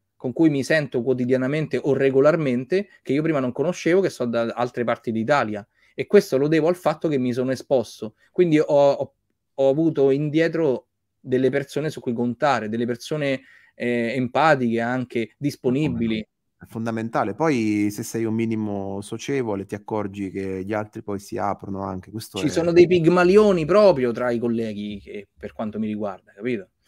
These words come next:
Speaker 1: E quindi, e quindi io questo l'ho, però dal punto di vista, ecco, se sei stato dipendente non vorrai sprecare il tuo tempo, eh,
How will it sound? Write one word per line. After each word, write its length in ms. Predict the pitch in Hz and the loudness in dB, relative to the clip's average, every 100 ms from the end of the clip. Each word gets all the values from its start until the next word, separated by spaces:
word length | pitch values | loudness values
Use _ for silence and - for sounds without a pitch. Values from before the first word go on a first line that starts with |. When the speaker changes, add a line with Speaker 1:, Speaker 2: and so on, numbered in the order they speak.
| - - - | -20 -20 -12
Speaker 1:
E 140 | 120 | -6
quindi, 800 | - 190 170 139 131 127 127 123 | 2 4 4 2 2 0 0 0
e 80 | 123 | 0
quindi 260 | - 185 135 | 2 2 2
io 80 | 127 | 0
questo 300 | 151 - 120 | -2 -4 -4
l'ho, 580 | 113 110 110 107 107 _ _ | -2 -2 -4 -4 -8 _ _
però 180 | - 247 | 0 2
dal 200 | 180 185 | 4 2
punto 340 | - 285 220 170 | 2 2 2 0
di 100 | 196 | 0
vista, 480 | 196 - 147 143 | 0 0 0 0
ecco, 280 | 160 - 135 | 0 -2 -4
se 140 | 131 170 | -2 -2
sei 160 | 226 | -2
stato 200 | 214 214 | 0 0
dipendente 600 | 170 175 175 170 131 123 | 2 0 2 2 0 -2
non 160 | 135 151 | -4 -2
vorrai 340 | 160 170 160 | 0 2 0
sprecare 460 | 139 - 139 151 139 | -2 -4 0 2 0
il 80 | 135 | -2
tuo 120 | 135 | -2
tempo, 640 | 139 135 127 - 120 120 - | 2 2 0 -2 -2 -2 -6
eh, 680 | 110 110 110 107 110 - | -6 -4 -4 -6 -8 -12